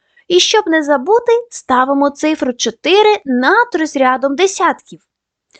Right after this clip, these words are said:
Сім множимо на два, отримуємо чотирнадцять.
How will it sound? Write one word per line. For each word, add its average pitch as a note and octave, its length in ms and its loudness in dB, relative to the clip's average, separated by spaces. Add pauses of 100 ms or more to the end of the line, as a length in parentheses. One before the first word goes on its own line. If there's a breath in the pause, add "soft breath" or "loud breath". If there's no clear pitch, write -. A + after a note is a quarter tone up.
(240 loud breath)
Сім C5+ 360 0
множимо F#4+ 400 2
на D4+ 120 0
два, C#4 320 -2 (160)
отримуємо C#4+ 640 0
чотирнадцять. G4 760 -2